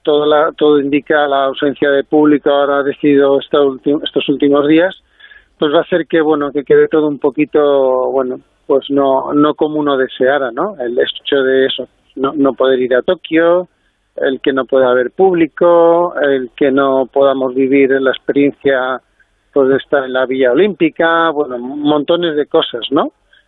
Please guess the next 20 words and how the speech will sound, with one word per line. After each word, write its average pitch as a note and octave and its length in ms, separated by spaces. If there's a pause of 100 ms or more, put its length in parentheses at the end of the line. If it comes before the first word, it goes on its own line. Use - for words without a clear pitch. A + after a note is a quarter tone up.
(140)
Que D3 120
de C#3+ 500
<laughs> C3 180
otra - 280
manera, D3 520
pues, C#3+ 200 (520)
pues D3 200
desanimarián C#3 800
a D3+ 80
cualquiera, D3+ 480
pero C#3+ 200
bueno, C3 300
yo C#3 80
en C#3 80
mi C#3+ 120
caso D3+ 280
me C#3+ 140
marqué C3 340
como D#3 240
objetivo D3+ 720